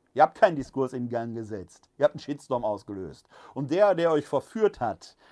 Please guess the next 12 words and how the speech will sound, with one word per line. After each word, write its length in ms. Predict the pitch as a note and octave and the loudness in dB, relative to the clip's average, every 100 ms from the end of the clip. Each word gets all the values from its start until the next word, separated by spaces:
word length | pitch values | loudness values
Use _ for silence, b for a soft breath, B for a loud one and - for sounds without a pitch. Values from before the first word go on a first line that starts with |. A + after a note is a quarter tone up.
| b | b
der 100 | A#2 | -6
Durcheinanderwerfer 840 | C#3+ E3 D3 E3 F#3+ C#3 C#3+ C#3+ B2 | -4 -2 -2 -2 -2 0 0 -2 -4
Brüggemann, 760 | A#2 D3+ C#3+ B2 G#2+ E2+ C#2 _ b b b b | -2 0 0 -2 -6 -10 -16 _ b b b b
der 380 | B2+ F3+ G3+ A3+ _ | -2 2 4 2 _
lacht 420 | G#2+ D3 D#3+ - | -2 0 0 -10
sich 320 | - C3+ B2+ - | -10 -10 -10 -12
ins 200 | A#2+ - | -12 -8
Fäustchen. 600 | A2+ G#2 - D#2+ - - _ _ _ b b | -8 -8 -12 -18 -18 -20 _ _ _ b b
Was 180 | D#3 F3+ | -4 -2
ihr 60 | |
geschafft 480 | G3 - A#3 B3+ - | -4 0 0 0 -4
habt, 380 | A#2 E2+ - | -8 -8 -18